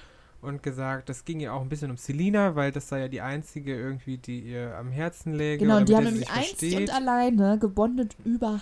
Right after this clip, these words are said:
Speaker 2: Hass zu Melody. <laughs>
Speaker 1: Richtig. Und hat dann der Vanessa gesagt, dass die Vanessa doch bitte mit der Selina reden soll, weil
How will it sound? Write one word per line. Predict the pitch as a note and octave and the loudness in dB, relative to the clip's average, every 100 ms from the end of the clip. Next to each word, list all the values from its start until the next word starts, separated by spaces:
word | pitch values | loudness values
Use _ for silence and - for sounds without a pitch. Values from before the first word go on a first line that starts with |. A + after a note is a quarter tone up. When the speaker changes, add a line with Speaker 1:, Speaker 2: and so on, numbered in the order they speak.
| - | -2
Speaker 2:
Hass | G#3+ - - | -4 -4 -8
zu | - | -6
Melody. | G3 A3 G#3+ F#3 G3+ F#3+ A3+ - - - | 2 6 6 4 2 2 0 -2 -4 -2
<laughs> | - E4+ - | -2 -4 -4
Speaker 1:
Richtig. | D#3+ D3+ - C#3+ D3 - - - - - | -4 -4 -4 -6 -6 -14 -18 -20 -20 -18
Und | D#3+ C#3+ C#3+ C#3 B2 | -6 -4 -4 -6 -6
hat | D3+ D#3 | -4 -2
dann | D3 | -2
der | C#3+ C3 | -2 -4
Vanessa | C3+ E3 - E3 | -2 -2 -2 -2
gesagt, | D3 D3 C#3 | 0 0 -2
dass | C3 | -4
die | - | -6
Vanessa | B2+ B2 C#3+ - | -4 -2 -4 -6
doch | B2 | -10
bitte | - C#3 B2+ | -8 -8 -8
mit | B2 | -8
der | A#2+ | -10
Selina | - B2+ C3 A#2 | -10 -10 -8 -8
reden | B2+ C#3+ D3+ | -6 -4 -4
soll, | C#3 C#3 C3+ C3+ B2+ | -4 -2 0 -2 -4
weil | A#2+ B2 C3 C3+ C3+ | -4 -4 -4 -6 -6